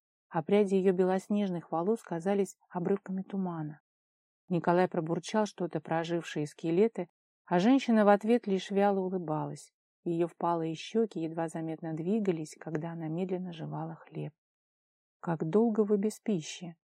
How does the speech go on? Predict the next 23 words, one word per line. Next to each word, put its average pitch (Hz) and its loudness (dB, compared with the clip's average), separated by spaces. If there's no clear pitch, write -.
деловито 165 -4
уточнил 165 -6
Николай, 165 0
осматривая 165 -4
женщину 175 -2
в 151 -8
свете 165 -8
костра. 151 -8
"Что - -4
с 196 -10
вами 196 2
приключилось? 196 -4
Вы 156 -2
упали?" 165 -2
"Я 165 -2
расскажу". 190 -6
Хина 175 -4
слабо 175 -2
попыталась 165 -4
отодвинуть 165 -4
руки 165 -4
Николая. 156 -4
"Но 151 -4